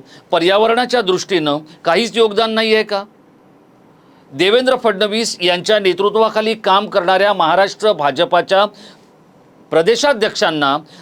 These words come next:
जेव्हा राज्याचा मुख्यमंत्री किंवा आपला ज्येष्ठ सहकारी सांगतो एखादी गोष्ट,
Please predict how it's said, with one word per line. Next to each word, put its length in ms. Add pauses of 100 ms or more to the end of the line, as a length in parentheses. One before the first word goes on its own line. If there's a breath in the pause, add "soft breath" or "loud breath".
(100)
जेव्हा 260
राज्याचा 480
मुख्यमंत्री 760 (360 loud breath)
किंवा 180
आपला 260
ज्येष्ठ 340
सहकारी 480
सांगतो 640
एखादी 360
गोष्ट, 380